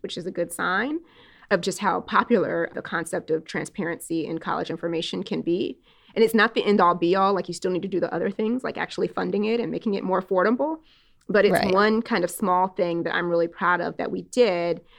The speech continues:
Speaker 1: that I think makes a difference and it sets us on the right path. Like, okay, so we did that and people have critiques about the way we collected the data. Well, make the data better. That's fine. You have a critique about, you know, the way it's displayed. That's fine. Like,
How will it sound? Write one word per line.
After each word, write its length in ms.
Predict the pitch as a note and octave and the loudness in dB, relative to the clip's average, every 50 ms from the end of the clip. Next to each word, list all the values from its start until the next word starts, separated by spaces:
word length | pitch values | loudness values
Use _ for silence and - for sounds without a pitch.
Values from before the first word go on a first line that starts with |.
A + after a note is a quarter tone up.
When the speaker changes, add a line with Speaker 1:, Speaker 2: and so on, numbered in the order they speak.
| - - - _ - | -20 -20 -20 _ -2
Speaker 1:
that 100 | F#3 D#3+ | 0 0
I 100 | F3 F#3+ | 0 -2
think 280 | - G3 E3+ - - | -2 -4 -4 -4 -4
makes 260 | F#3+ F#3 E3+ - - | -4 -2 -2 -2 -2
a 40 | - | -4
difference 640 | F3 F3+ F3 E3+ - F3 F3+ F3 E3+ - - - - | -2 0 -2 -2 -2 -4 -6 -4 -6 -6 -10 -14 -14
and 200 | - F3 E3 E3+ | -8 -6 -6 -6
it 140 | - - - | -6 -8 -6
sets 320 | - - G3 - - - F3+ | -4 -4 -2 -4 -4 -4 -2
us 240 | F3 F3 E3+ - - | -2 -2 -4 -6 -6
on 140 | - F3 E3+ | -4 -2 -2
the 80 | E3+ E3 | 0 0
right 260 | E3+ E3+ E3 - - | 0 -2 -2 -4 -6
path. 380 | - - G3 E3+ - - E3 - _ _ _ - - | -10 -6 -4 -2 -2 -4 -4 -10 _ _ _ -10 -8
Like, 200 | - E3 - - | -6 -6 -4 -2
okay, 320 | - F3+ - G#3+ F#3+ F3+ E3 | -4 -2 -2 -2 0 0 0
so 140 | E3+ - E3 | 0 -2 -2
we 180 | D#3+ G#3 G#3+ | -2 -2 2
did 220 | G3+ G#3+ G#3+ G3+ G#3 | 4 4 4 4 2
that 380 | F#3 F3 F3 F3+ F3 - - _ | 0 2 2 2 0 -2 -4 _
and 360 | - E3+ F3 F3 F3 F3 G3 - - - _ _ _ | -6 -4 -2 -2 -2 -4 -6 -8 -12 -20 _ _ _
people 220 | - C4 - G#3+ G3+ | -2 0 2 2 2
have 180 | G3+ F3 - | 2 0 0
critiques 360 | - G3 - - A3+ F#3+ - | -2 -6 -4 -2 -4 -2 -2
about 260 | F#3 - F3 F3 F3+ - | -2 -2 -2 -2 0 -2
the 80 | F#3 | -2
way 180 | E3 F3 F3 F3+ | 0 2 2 2
we 100 | E3+ F3 | 2 0
collected 560 | F3 - E3+ D#3+ F3 F#3 - - F3+ E3+ - | -2 -2 -4 -4 -4 -6 -4 -2 -4 -2 -2
the 80 | - F#3+ | -4 -4
data. 400 | D#3+ G3+ G3 G3 F#3 F3 G3 A3 | -2 -2 -2 0 -2 -4 -6 -2
Well, 100 | A#3+ B3 | 2 4
make 160 | C#4+ E4+ E4+ - | 4 4 4 4
the 60 | G4+ | 4
data 200 | G#4 G#4+ A4+ G#4+ | 4 4 4 4
better. 320 | A#3+ F3 - - - C4+ - _ _ _ _ _ | 4 2 2 2 -2 -6 -10 _ _ _ _ _
That's 200 | - F#3 - - | -4 -4 -2 0
fine. 400 | - D4+ D4+ A3 F3+ E3 E3 - - | 2 4 4 4 2 0 -4 -8 0
You 120 | F#3+ G3 | 2 4
have 120 | G3+ G3 F#3 | 4 4 2
a 80 | F#3+ | 0
critique 320 | G#3 B3+ B3 A3+ B3 G3+ - | -2 -2 -2 0 0 0 0
about, 320 | G#3 F3+ F3+ F3+ F3+ - | 0 2 2 2 2 2
you 60 | F#3 | 0
know, 300 | F#3 F#3 F3+ F3+ F3+ F3+ - - - - _ _ | -2 -2 -2 -2 -2 -4 -6 -12 -20 -20 _ _
the 80 | - G#3+ | 2 4
way 160 | F#3 G3 G3 | 6 6 6
it's 120 | G3+ G3 - | 4 2 0
displayed. 480 | G#3 - - - A#3 A#3 G#3+ F#3+ F#3 | -6 -8 -2 0 0 2 2 0 0
That's 180 | - G3+ - - | -2 -2 -2 0
fine. 360 | C#4 C#4 C4+ G#3 E3 D#3 D#3+ | 2 2 2 2 0 -2 -4
Like, 160 | D#3+ E3 - | -6 -6 -8